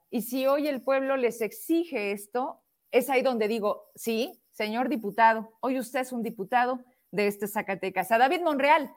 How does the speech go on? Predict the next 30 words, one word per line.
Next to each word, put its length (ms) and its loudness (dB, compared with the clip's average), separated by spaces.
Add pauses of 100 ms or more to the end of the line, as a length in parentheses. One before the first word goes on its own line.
(320)
yo 120 2
no 100 2
sé 220 0
qué 100 0
le 140 2
pasó, 520 -2 (360)
decía, 680 4
"Voy 200 4
a 60 4
gobernar 540 2
escuchando 640 -2
a 60 4
la 120 0
gente", 540 -6
es 120 -2
lo 100 4
último 420 0
que 80 -6
está 160 -4
haciendo. 400 -6 (220)
Y 100 2
David 220 8
Monreal 460 2
es 180 -4
un 100 0
empleado 600 4 (100)
del 220 -2
pueblo 240 4
de 80 2
Zacatecas 680 -2